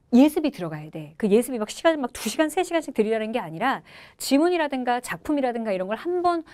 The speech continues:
읽어보는 정도만으로도 충분히 예습이 돼요.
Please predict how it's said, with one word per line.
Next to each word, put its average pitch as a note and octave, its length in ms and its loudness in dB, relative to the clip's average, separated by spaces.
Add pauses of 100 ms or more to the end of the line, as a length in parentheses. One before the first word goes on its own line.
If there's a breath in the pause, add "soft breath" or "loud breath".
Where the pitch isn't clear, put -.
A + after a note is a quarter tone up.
(140 loud breath)
읽어보는 C#4+ 840 2
정도만으로도 A3+ 800 0
충분히 G#4+ 520 0
예습이 F#3 280 -6
돼요. D#3+ 400 -6